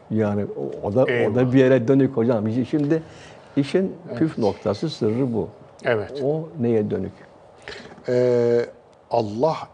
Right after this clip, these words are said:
Speaker 2: ismi zata dönük.
Speaker 1: Zata dönük ya.
Speaker 2: Tüm isimler Allah ismine dönüktür. Çünkü Allahu Kerimun, Allahu Rahimun,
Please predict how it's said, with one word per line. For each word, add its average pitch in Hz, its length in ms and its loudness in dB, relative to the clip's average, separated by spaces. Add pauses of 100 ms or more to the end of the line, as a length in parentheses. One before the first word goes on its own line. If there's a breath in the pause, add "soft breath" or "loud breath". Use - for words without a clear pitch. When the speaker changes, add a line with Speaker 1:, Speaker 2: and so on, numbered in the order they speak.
Speaker 2:
ismi 131 540 -4 (120)
zata 95 680 -2
dönük. 80 220 -14
Speaker 1:
Zata - 340 -10
dönük - 520 -12
ya. - 100 -12 (880 loud breath)
Speaker 2:
Tüm 165 520 4 (120)
isimler 113 680 -2 (400)
Allah 127 380 4 (140)
ismine 104 560 -8
dönüktür. 104 560 -4 (460 soft breath)
Çünkü 143 380 -2
Allahu 143 720 2
Kerimun, 120 640 0 (540 loud breath)
Allahu 135 600 4
Rahimun, 120 640 0